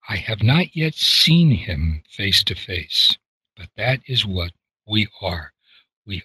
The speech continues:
are God's children. We are Jesus in the world today, suffering, dying, and rising, just as he was, and that will come to light. This particular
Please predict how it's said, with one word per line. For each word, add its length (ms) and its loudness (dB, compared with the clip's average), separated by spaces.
are 220 2
God's 480 -2
children. 600 -2
We 160 -2
are 160 2
Jesus 600 2
in 120 6
the 80 2
world 360 -2
today, 420 -10
suffering, 640 2
dying, 420 2
and 160 2
rising, 560 -2
just 320 -2
as 160 2
he 180 -2
was, 460 -2
and 160 4
that 160 2
will 140 -10
come 300 0
to 160 -2
light. 340 -12
This 180 2
particular 840 -2